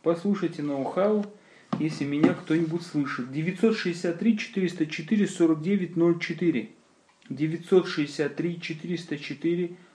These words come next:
сорок девять ноль четыре. Это телефон мой, куда вы можете звонить, скидывать С М С-сообщение. Время двадцать три ноль один. Запоздание сигнала пять секунд. Я жду первого, кто ответит мне, напишет мне, что меня слышит.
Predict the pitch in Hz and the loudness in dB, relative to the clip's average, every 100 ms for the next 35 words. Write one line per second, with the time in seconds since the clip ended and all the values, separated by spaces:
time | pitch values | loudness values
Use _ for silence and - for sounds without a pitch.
0 | _ - - 165 160 127 156 170 170 - | _ -4 2 4 4 4 4 4 2 0
1 | 160 156 156 - 143 147 143 - 165 165 | 0 0 -2 -8 -2 -2 -2 -4 -4 -4
2 | 160 147 147 165 165 151 143 135 - - | -8 -10 -8 -4 -2 -2 -2 -4 -6 -12
3 | 139 135 151 147 143 - - 139 170 185 | -8 -2 -2 -2 -6 -10 -12 -6 -6 -6
4 | - 143 139 131 - _ - - 131 147 | -10 -6 -4 -6 -10 _ -16 -14 -10 -6
5 | 160 165 143 135 - 135 123 127 160 165 | -6 -6 -10 -10 -6 -2 -2 -2 -4 -4
6 | 127 147 151 156 - 170 170 - 151 151 | -4 -4 -6 -8 -4 -2 -2 -2 -4 -4
7 | - 135 143 117 - _ _ _ - 127 | -6 -4 -4 -4 -8 _ _ _ -4 -2
8 | 151 165 170 185 185 165 165 160 180 180 | 2 2 4 4 2 0 0 0 0 0
9 | 170 175 165 170 - 170 170 117 - - | 0 2 2 0 -6 2 4 2 -2 -16
10 | - _ _ - _ _ 151 170 160 156 | -20 _ _ -20 _ _ 6 6 6 0
11 | 196 196 190 185 180 175 - 170 160 170 | 0 4 6 6 2 -2 4 4 4 0
12 | 180 160 - 151 156 151 160 - - 160 | -4 -6 -2 0 0 -2 -8 -10 -4 -2
13 | 156 - 147 156 160 156 156 - 113 | -2 -2 0 2 0 0 -2 -2 -6